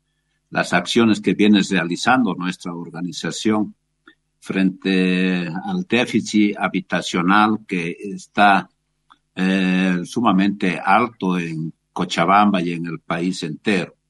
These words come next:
Entonces, nosotros estamos aquí para poder, eh,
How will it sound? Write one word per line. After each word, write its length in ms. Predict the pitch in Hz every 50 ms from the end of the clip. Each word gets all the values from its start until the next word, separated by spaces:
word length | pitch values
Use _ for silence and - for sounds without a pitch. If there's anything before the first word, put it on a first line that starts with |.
| _ _ _ _ _ _ _ _ _ - - _ -
Entonces, 800 | - 82 80 - - 104 104 110 101 - - 101 95 95 - -
nosotros 520 | 98 92 90 - 117 117 - 113 98 -
estamos 420 | 98 90 - - 95 98 95 - 92
aquí 240 | 90 - - 135 143
para 320 | - - 98 85 87 -
poder, 500 | - - 92 85 98 107 101 - - - _ _ _ _ _ _ _ _ _ _ -
eh, 400 | 90 90 92 92 90 90 87